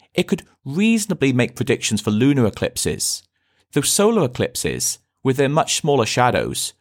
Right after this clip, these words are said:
were more difficult. Hipparchus's successors would attempt to improve upon his lunar theory to make better estimates of the solar eclipses, but it wasn't until Tycho Brahe, and eventually Edmund Halley, that solar eclipses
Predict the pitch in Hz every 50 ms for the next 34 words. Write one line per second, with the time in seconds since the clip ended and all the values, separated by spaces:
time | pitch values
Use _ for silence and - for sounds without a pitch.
0 | _ _ _ - 139 131 127 139 127 131 139 131 - 135 123 - 78 53 - _
1 | - - - - _ _ _ _ _ _ _ _ _ _ _ _ _ _ _ _
2 | _ _ _ _ _ _ _ _ _ - 202 - - 226 233 233 - 247 233 -
3 | 240 220 - 196 - - - 98 85 - - - - - - - - - _ _
4 | _ _ _ - 131 135 131 165 160 151 - - 156 143 131 123 - 165 170 180
5 | 170 170 - - 120 107 107 87 - 104 98 101 92 85 - - 90 80 73 67
6 | 64 64 - _ _ _ _ _ _ - - 139 151 131 - - - 147 147 147
7 | - - - 131 123 127 - - 113 98 - - - 107 - - - - - 98
8 | 95 95 87 85 - - - - - - - 87 73 - - - - - - _
9 | _ _ _ _ _ _ _ _ _ _ _ - 156 156 113 139 185 208 202 214
10 | 214 208 - 196 170 - - 156 147 - 143 117 - - 131 123 98 78 60 -
11 | - _ _ _ - - _ _ 117 123 117 156 165 170 - - 156 - - 117
12 | 117 120 104 98 - - 120 120 117 92 87 - - - _ _ _ _ _ _
13 | _ _ - - - - - 196 208 214 202 160 131 - - 92 - - - -
14 | 62 60 - - - -